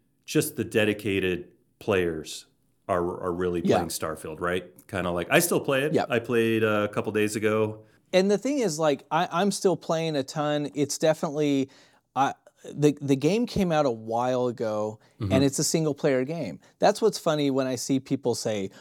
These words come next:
Speaker 2: "Oh, the player count dropped by this much."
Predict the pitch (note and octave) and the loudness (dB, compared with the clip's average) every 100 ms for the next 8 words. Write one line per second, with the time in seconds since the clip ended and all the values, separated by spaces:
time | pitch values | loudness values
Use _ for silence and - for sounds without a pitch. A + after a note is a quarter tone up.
0 | - E3 F#3 E3 D#3 - D3 D#3 D3 - | 0 4 4 2 -2 -2 -2 0 -2 -2
1 | C#3+ C#3+ A#2+ - - - G2 A2+ C3+ C3 | -4 -4 -8 -18 -20 -10 -2 2 4 2
2 | A#2 - - _ _ - A#2 A#2+ A2+ C3 | 0 -8 -14 _ _ -4 0 2 2 0
3 | - - A#2+ A#2+ G2+ - - | 0 -4 -4 -4 -4 -8 -10